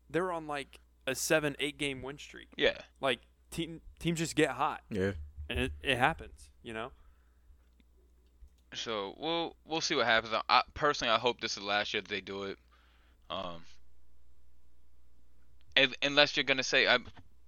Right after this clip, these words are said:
Speaker 2: if what they're doing it for is for the money reason, at least come out and say it.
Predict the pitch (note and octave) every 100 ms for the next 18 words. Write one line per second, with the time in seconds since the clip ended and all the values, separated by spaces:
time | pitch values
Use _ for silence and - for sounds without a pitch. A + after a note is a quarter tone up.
0 | - A#2+ B2 B2 C#3+ B2 C3+ C3 A#2 B2+
1 | A#2+ A2 B2+ C3+ B2+ B2+ A2+ G#2 A2 A2
2 | A2 B2 - A2+ E2+ F2 A#2+ G2 F2+